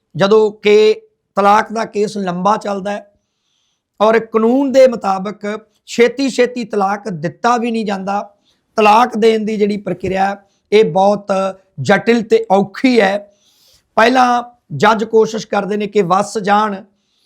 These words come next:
ਪਰ ਜੇ ਤਲਾਕ ਹੋਏ ਤੋਂ ਬਿਨਾਂ ਜਾਂ ਪੰਚਾਇਤੀ ਲਿਖੇ ਤਲਾਕ ਦੇ ਆਧਾਰ ਤੇ ਹੀ ਕੋਈ ਵਿਅਕਤੀ ਹੁਣ ਅਸਮ ਦੇ ਵਿੱਚ ਵਿਆਹ ਕਰਾ ਲਏਗਾ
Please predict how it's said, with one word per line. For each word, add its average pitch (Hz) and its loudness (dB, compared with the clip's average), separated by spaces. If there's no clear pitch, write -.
ਪਰ 240 2
ਜੇ 226 4
ਤਲਾਕ 254 0
ਹੋਏ 214 2
ਤੋਂ 226 2
ਬਿਨਾਂ 202 0
ਜਾਂ 226 -2
ਪੰਚਾਇਤੀ 254 -4
ਲਿਖੇ 226 2
ਤਲਾਕ 226 -2
ਦੇ 233 -2
ਆਧਾਰ 208 -2
ਤੇ 226 2
ਹੀ 214 0
ਕੋਈ 233 2
ਵਿਅਕਤੀ 202 -6
ਹੁਣ 214 -4
ਅਸਮ 254 -2
ਦੇ 240 0
ਵਿੱਚ 196 -10
ਵਿਆਹ 185 0
ਕਰਾ 180 -4
ਲਏਗਾ 196 0